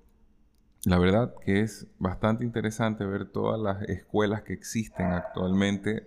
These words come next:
para este tipo de información. Estos hábitos, para formarlos, se, o sea, hay, hay diferentes formas de verlos, ¿no? A mí me gusta verlo como un circulito,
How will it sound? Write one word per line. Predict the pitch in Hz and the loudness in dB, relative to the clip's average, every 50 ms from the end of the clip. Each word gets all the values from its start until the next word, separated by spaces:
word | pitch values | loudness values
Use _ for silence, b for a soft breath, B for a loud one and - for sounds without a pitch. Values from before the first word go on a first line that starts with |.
| - - - | -12 -8 -4
para | 98 92 90 95 | 0 0 2 2
este | 92 - 101 95 | 0 0 -2 -2
tipo | - - 123 123 - 107 101 95 | 2 2 2 2 4 6 6 6
de | 92 90 | 6 6
información. | 87 85 - - 87 87 90 90 90 - 87 85 82 82 98 - _ | 4 2 2 4 4 6 4 4 2 2 0 0 0 0 -2 -4 _
Estos | - 120 120 - 135 131 - | -6 -6 -6 -6 -6 -4 0
hábitos, | - 123 120 113 104 101 92 - 107 113 117 - - - _ _ _ _ _ - | 2 4 4 4 2 0 -2 -2 -4 -4 -4 -6 -12 -18 _ _ _ _ _ -2
para | - 98 95 92 | 0 2 2 2
formarlos, | - - 104 98 95 95 104 107 101 92 90 92 95 110 139 - - - _ _ B B B B B B B B B B | 2 2 2 2 4 6 6 6 6 6 4 2 0 0 -2 -4 -6 -12 _ _ B B B B B B B B B B
se, | - - - - 113 110 104 104 104 104 104 107 107 - - - - - _ _ - - - _ _ _ _ _ _ - - - | -6 -4 0 2 4 4 6 6 4 4 2 0 -2 -4 -8 -14 -20 -20 _ _ -20 -20 -20 _ _ _ _ _ _ -20 -14 -12
o | - | -6
sea, | - 120 117 110 - | -4 -4 -4 -4 -4
hay, | - 92 107 117 - - - - | -8 -8 -6 -6 -6 -6 -6 -6
hay | - - | -6 -4
diferentes | - 180 - 160 143 120 120 127 135 127 | -4 -2 -2 0 0 0 2 0 0 0
formas | - 113 104 104 107 107 | 4 4 6 6 8 6
de | 101 92 | 6 6
verlos, | 90 73 58 - 57 95 98 | 6 4 2 2 0 2 2
¿no? | 98 92 | 4 4
A | 101 | 6
mí | 113 | 6
me | 120 120 | 6 6
gusta | 127 123 - 120 | 6 6 6 6
verlo | 113 117 123 113 | 6 6 6 6
como | 107 101 101 104 | 8 8 8 8
un | 101 | 8
circulito, | - 123 107 92 - 95 98 104 113 113 107 - - 120 127 123 | 6 4 2 2 2 4 6 8 8 6 6 4 2 0 0 -2